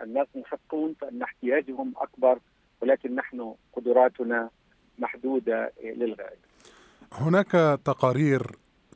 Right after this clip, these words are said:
Speaker 2: تفيد بالموافقة على السماح بدخول مئة شاحنة يوميا إلى غزة. هل لديك أي معلومات حول هذا؟ وهل ستتضمن الشاحنات إمدادات للوقود؟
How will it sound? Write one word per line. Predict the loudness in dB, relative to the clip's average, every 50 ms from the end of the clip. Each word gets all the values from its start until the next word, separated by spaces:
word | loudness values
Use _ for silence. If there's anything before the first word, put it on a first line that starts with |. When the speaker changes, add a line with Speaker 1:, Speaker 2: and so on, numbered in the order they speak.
| -8
Speaker 2:
تفيد | -6 -6 -2 0 0 0 2 2
بالموافقة | 2 0 0 -2 -2 -2 0 0 2 2 4 2 2 2 0 -4 0 2 2
على | 4 4 4 4 4 4 2 2 0 -4
السماح | -6 -6 -4 -2 0 2 2 2 2 0 -4
بدخول | -6 -4 -4 -6 -4 -2 -2 0 0 0 0
مئة | 2 0 2 0 0 -2
شاحنة | 0 0 0 0 0 0 -2 0 0
يوميا | 0 0 0 0 0 0 0
إلى | -2 -2 -4 -6 -4
غزة. | -4 -4 -4 -6 -6 -8 -10 -12 -16 -20 -20 -20 -20 -20 _ -2
هل | 2 4 4
لديك | 4 4 4 2 2 2 2 2
أي | 2 2 0 0 0 2 2 0 0 0
معلومات | -2 -2 0 0 2 2 2 0 0 -4
حول | -6 -4 -2 0 0 0
هذا؟ | 0 0 0 0 0 0 0 0 0 -4 -8 _ -6
وهل | -4 -2 0 0 0 0 0
ستتضمن | -2 -4 -4 -4 -6 -6 -6 -4 -2 0 0 0 0 0 0
الشاحنات | -2 -4 -4 -6 -6 -6 -6 -6 -4 -2 -2 -2 -2 _ _ -20 -20 -20 -20 -20 -20 _ _ _ -8 -4
إمدادات | -2 -2 0 0 2 2 0 0 0
للوقود؟ | -2 -2 0 -2 -2 -4 -4 -4 -4 -4 -4 -6 -6